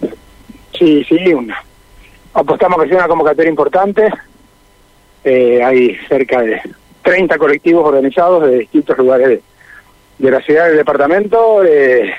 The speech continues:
que van a ir recorriendo las escuelas. Bueno, por supuesto, una cantidad muy grande de compañeros y compañeras que vienen por su cuenta. Apostamos a que sea una convocatoria, bueno, de la, de la magnitud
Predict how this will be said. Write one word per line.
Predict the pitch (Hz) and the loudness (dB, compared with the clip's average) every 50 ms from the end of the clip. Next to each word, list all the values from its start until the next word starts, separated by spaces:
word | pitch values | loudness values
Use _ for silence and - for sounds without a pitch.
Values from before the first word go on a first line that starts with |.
| - | -6
que | - 131 | -2 0
van | 120 127 135 | 0 0 0
a | 135 | 0
ir | 135 131 | 0 0
recorriendo | 131 120 127 127 135 131 135 131 | 0 0 0 0 0 0 0 0
las | 117 113 | -2 -2
escuelas. | 120 - - 175 185 185 202 202 - - _ _ _ _ _ _ _ _ _ _ | -4 -2 -2 0 2 2 2 0 -2 -8 _ _ _ _ _ _ _ _ _ _
Bueno, | - 208 175 139 | -2 -2 0 0
por | 120 123 | -2 -4
supuesto, | - 131 143 139 - 139 - - - - _ _ _ _ _ _ _ _ _ _ _ _ _ _ _ _ _ - | -2 -2 -2 -2 -2 -4 -4 -6 -12 -20 _ _ _ _ _ _ _ _ _ _ _ _ _ _ _ _ _ -2
una | 147 143 143 | 0 0 0
cantidad | 143 139 127 135 147 139 | 0 0 0 0 0 0
muy | 143 139 139 | 2 2 2
grande | 147 147 147 147 | 2 2 2 0
de | 131 | 0
compañeros | 135 127 123 135 143 147 151 | 0 0 0 0 2 2 2
y | 147 135 | 2 0
compañeras | 135 127 135 139 143 147 147 - | 0 0 0 0 2 0 0 0
que | 139 | 0
vienen | 139 139 139 131 | 2 2 2 0
por | 135 131 - | -2 -4 -4
su | 135 | -2
cuenta. | - 160 170 180 185 | 0 0 2 2 0
Apostamos | 170 151 147 - - 143 151 156 | 0 0 0 0 0 -2 -2 -2
a | 139 131 | -2 -4
que | 123 127 | -4 -2
sea | - 156 135 | 0 -2 -2
una | 131 135 123 | -2 -2 -4
convocatoria, | 117 110 117 117 117 - 127 123 135 139 143 135 - - - - - - _ _ | -6 -6 -4 -4 -4 -2 -2 0 0 0 0 0 -2 -6 -12 -20 -20 -20 _ _
bueno, | - 233 202 160 - - _ _ _ _ - - - - - - _ _ _ _ _ _ _ - | -2 0 0 0 -2 -4 _ _ _ _ -18 -14 -14 -14 -14 -16 _ _ _ _ _ _ _ -16
de | - 127 139 151 156 | -6 -2 0 2 2
la, | 147 151 139 - - - - - - - | 2 2 0 -2 -4 -8 -10 -12 -10 -6
de | 175 175 175 | -4 -2 0
la | 180 160 | 0 0
magnitud | 165 160 156 160 151 151 143 135 - 160 165 | 0 0 0 0 0 0 -2 0 0 0 0